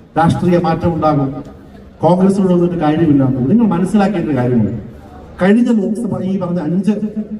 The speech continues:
സംസ്ഥാനങ്ങളുടെ നിയമസഭാ ഇലക്ഷൻ ശരിയാണ്, വിചാരിച്ചൊരു പെർഫോമൻസ് നമുക്ക് ഉണ്ടായി. പക്ഷെ എന്നിരുന്നാലും നിങ്ങൾ മനസ്സിലാക്കേണ്ടത്, ഛത്തീസ്ഗഡ് അടക്കമുള്ള സംസ്ഥാനങ്ങളിൽ ബി ജെ പിയും നമ്മളും തമ്മിലുള്ള വോട്ട് ശതമാനത്തിന്റെ വ്യത്യാസം രണ്ട് ശതമാനമാണ്.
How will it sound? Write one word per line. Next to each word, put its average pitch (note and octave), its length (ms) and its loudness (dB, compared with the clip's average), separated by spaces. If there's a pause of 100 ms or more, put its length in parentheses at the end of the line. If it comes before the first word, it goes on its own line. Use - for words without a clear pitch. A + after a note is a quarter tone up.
(540)
സംസ്ഥാനങ്ങളുടെ F3 720 -2
നിയമസഭാ D3+ 340 -4
ഇലക്ഷൻ C#3 340 -4 (520)
ശരിയാണ്, G#3+ 540 2
വിചാരിച്ചൊരു G#3+ 540 -2
പെർഫോമൻസ് G3+ 560 -2
നമുക്ക് D3 220 -2
ഉണ്ടായി. B2+ 260 -2 (720)
പക്ഷെ G#3+ 180 2
എന്നിരുന്നാലും A#3+ 500 2
നിങ്ങൾ A3 180 0
മനസ്സിലാക്കേണ്ടത്, F#3 840 -8 (640)
ഛത്തീസ്ഗഡ് A#3+ 460 0
അടക്കമുള്ള G#3 460 2
സംസ്ഥാനങ്ങളിൽ E3+ 640 -4 (480)
ബി F#3+ 200 6
ജെ A3+ 180 2
പിയും A3+ 280 -2
നമ്മളും G3 320 -6
തമ്മിലുള്ള E3 420 -6 (500)
വോട്ട് A3 300 2
ശതമാനത്തിന്റെ F#3 560 -6
വ്യത്യാസം E3 540 -8
രണ്ട് C#4 380 2
ശതമാനമാണ്. G#3+ 640 -6